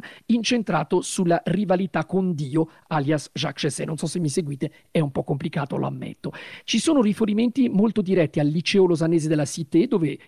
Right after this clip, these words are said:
insegnava Chessé, alle sue abitudini, il mitico grenier, che era un luogo di libera espressione per i giovani allievi,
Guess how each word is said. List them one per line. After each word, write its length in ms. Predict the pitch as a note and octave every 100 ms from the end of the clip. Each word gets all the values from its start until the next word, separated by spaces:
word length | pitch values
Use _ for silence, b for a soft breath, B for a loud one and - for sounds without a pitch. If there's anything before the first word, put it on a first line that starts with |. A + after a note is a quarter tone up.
| -
insegnava 440 | C#3 D3+ C#3 C#3+
Chessé, 460 | D#3 G3+ - B3+ D4+ B B _ E3+
alle 140 | D#3
sue 200 | - E3
abitudini, 500 | D3 D#3+ A#3 C4+ F3+
il 80 | D3
mitico 360 | D#3+ D#3 E3
grenier, 480 | D3 - E3 D#3+ G3 B B
che 100 | -
era 80 | D3+
un 80 | C#3+
luogo 260 | D#3 D#3
di 180 | C#3 D3+
libera 520 | D3 F3 D#3+ D#3 D3+
espressione 580 | D3+ - D3+ - E3+ D#3
per 100 | D#3
i 60 | C#3+
giovani 280 | D#3 D#3+ A#3+
allievi, 380 | G#3 F#3+ A3